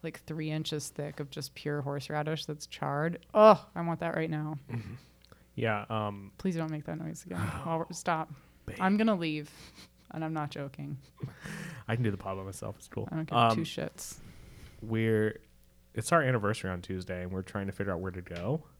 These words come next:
Speaker 1: Yeah, if you have any suggestions, D M us.
Speaker 2: We haven't, so I'm working on the top twenty-five list for this year, 'cause it's
Speaker 1: Mm-hmm.
Speaker 2: gonna come out in the next couple weeks. And we haven't been to Barrington's yet.
Speaker 1: Haven't been to Sensi.
Speaker 2: Sensei.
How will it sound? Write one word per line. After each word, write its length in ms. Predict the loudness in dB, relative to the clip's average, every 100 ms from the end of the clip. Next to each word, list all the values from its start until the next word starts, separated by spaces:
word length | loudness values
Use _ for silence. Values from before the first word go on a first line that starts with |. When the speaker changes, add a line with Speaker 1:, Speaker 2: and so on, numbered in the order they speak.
| -20 _
Speaker 1:
Yeah, 100 | -6
if 80 | -4
you 80 | 0
have 100 | 0
any 100 | 0
suggestions, 680 | -2 -6 -2 -4 -2 -2 -2
D 140 | -2
M 160 | 0 0 -2
us. 220 | -6 -12 -18 -16
Speaker 2:
We 200 | 0 2
haven't, 380 | 4 4 4 0
so 140 | 6 8
I'm 120 | 8
working 280 | 8 8 8
on 80 | 6
the 80 | 6
top 260 | 4 2 2
twenty-five 460 | 0 2 2 2
list 260 | 2 0 0
for 120 | -2
this 260 | 0 -2 -4
year, 280 | -8 -8 -14 -4
'cause 100 | 0
it's 80 | 2 4
Speaker 1:
Mm-hmm. 20 |
Speaker 2:
gonna 100 | 2
come 160 | 2 2
out 300 | 4 2 0 -18 -20 -20 _ -20 _ -6
in 80 | -4
the 60 |
next 240 | -2 -6 -8
couple 260 | -8 -6
weeks. 380 | -6 -8 -8 -12 -12 -20 -20 -20 -20 -20 -20 -20 -4
And 240 | -2 0
we 100 | 0
haven't 300 | -2 2 4
been 100 | 4 2
to 40 |
Barrington's 560 | 2 2 0 -4 -6 -4
yet. 260 | -4 -6 -12 -20 -20 -20 -20 -20 -20 -20 -8
Speaker 1:
Haven't 220 | 0 2
been 100 | 4
to 80 | 4
Sensi. 560 | 2 0 0 -2 -6 -6 -8
Speaker 2:
Sensei. 480 | -8 -4 -4 -4 -8